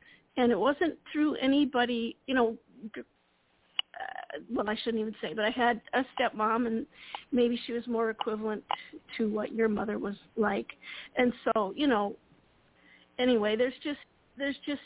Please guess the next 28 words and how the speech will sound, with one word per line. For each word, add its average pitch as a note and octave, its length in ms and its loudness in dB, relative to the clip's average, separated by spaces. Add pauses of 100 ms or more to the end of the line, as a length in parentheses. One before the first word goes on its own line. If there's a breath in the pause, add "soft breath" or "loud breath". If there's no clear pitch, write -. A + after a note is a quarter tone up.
(200)
for, F#4 200 -6 (100)
for D4+ 140 -2 (100)
so C#4 100 -2
many C#4 220 -2
reasons, A3+ 380 -4
I A3+ 80 -4
think A3+ 180 -6 (100)
all B3+ 220 4
of G#3+ 80 0
us G#3+ 180 -2
have G3 280 -4 (760 loud breath)
self-esteem A3 640 0
issues. G#3+ 380 -6 (160)
And G#3 160 -6 (120)
so, A3 280 0 (420 loud breath)
you B3 120 4
know, A3 120 4
I, G#3+ 280 0
I A3+ 140 2
just A#3+ 180 -4 (100)
tried G#3 320 0
to, - 60 -4 (240)
to, G#3 160 -2 (220)
to A3+ 60 -4
make A3 220 2
it A3+ 60 0
official G#3+ 520 -2
that, G#3 200 -8